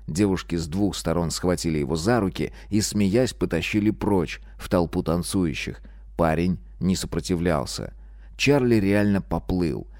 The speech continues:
Танцующие кольца перед ним стали сливаться в один большой хоровод. Его тело рвалось туда, в этот радостный молодой вихрь. Ещё немного, и он решится.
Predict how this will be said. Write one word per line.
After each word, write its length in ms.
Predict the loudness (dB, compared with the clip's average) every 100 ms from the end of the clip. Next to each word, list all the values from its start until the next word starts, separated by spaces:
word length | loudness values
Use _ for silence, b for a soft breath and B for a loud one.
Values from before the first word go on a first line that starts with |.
| b b
Танцующие 800 | -2 -2 0 2 2 0 0 0
кольца 500 | 2 4 4 4 -2
перед 320 | 2 0 2
ним 260 | 0 0 0
стали 360 | 0 0 0
сливаться 580 | 0 0 2 2 0 0
в 80 | 0
один 400 | 0 0 0 2
большой 400 | 0 0 0 0
хоровод. 640 | 0 -2 0 -2 -6 -8 B B B
Его 280 | -2 0 0
тело 420 | 2 2 4 2
рвалось 580 | 0 2 4 6 4 2
туда, 520 | -4 -2 2 2 2
в 60 |
этот 260 | 0 -4 -4
радостный 640 | 0 0 0 -2 -2 0
молодой 480 | 2 2 2 4 2
вихрь. 560 | 2 0 -2 -2 -4 -6 B B
Ещё 340 | 0 0 2 0
немного, 680 | 2 0 4 4 4 0 -2 b
и 80 | 2
он 200 | 2 4
решится. 720 | 2 0 2 2 0 -6 -8